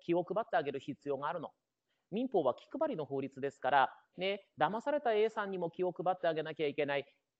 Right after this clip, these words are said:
事情を知らずに買っちゃったCさんにも気を配ってあげなきゃいけない。さあ、どっちを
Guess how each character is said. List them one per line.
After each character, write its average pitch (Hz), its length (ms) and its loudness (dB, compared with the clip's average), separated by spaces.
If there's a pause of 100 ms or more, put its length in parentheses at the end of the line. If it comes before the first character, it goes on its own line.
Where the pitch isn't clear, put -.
(140)
事 131 220 -4
情 254 220 2
を 277 100 2
知 214 140 -8
ら 233 100 2
ず 240 100 -4
に 254 80 -2
買 214 160 -6
っ - 80 -6
ち - 40 -16
ゃ 240 40 -4
っ 233 80 -10
た 240 80 -4
C 247 200 -8
さ 226 140 -4
ん 226 60 -6
に 302 80 -6
も 339 120 -4
気 185 100 -6
を 165 80 2
配 156 260 0
っ - 40 -20
て 139 80 2
あ 127 80 2
げ 123 80 -4
な 123 100 -6
き 135 100 -6
ゃ 123 40 2
い 120 80 -2
け 131 120 -2
な 123 140 -4
い。 120 60 -4
さ 339 380 -2
あ、 - 20 0
ど 220 120 0
っ - 20 2 (120)
ち 196 160 -4
を 233 220 6